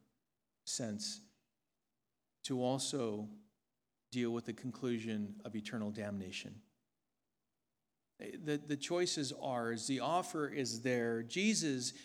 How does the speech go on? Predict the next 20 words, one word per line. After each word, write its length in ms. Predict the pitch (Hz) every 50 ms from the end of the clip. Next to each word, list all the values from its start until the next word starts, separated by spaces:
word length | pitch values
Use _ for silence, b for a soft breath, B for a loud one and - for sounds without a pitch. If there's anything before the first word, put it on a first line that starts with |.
| B B B
is 120 | 147 135
the 80 | 135 143
way, 200 | 135 143 151 156
the 120 | 151 147 131
truth, 280 | - - 165 151 -
and 100 | 139 131
life. 180 | 127 127 127 127
No 140 | 143 143 151
one 160 | 170 165 147
comes 240 | 131 - 147 139 131
to 60 | 139
the 100 | 120 113
Father 340 | 117 - 131 123 123 110 107
except 440 | 107 107 - - 117 104 104 - - B B B B B _ -
through 120 | - 110 107
him. 380 | 110 127 113 101 95 95 104 - - - - _ _ _ _ _ _ _ _ _ _ _ _ _ _ _ _ _ _ _ _ _ _ _ -
It's 180 | - - - -
our 140 | 156 147 147
own 180 | 139 160 139
choice. 680 | 127 - - 135 139 120 90 85 - - - - - -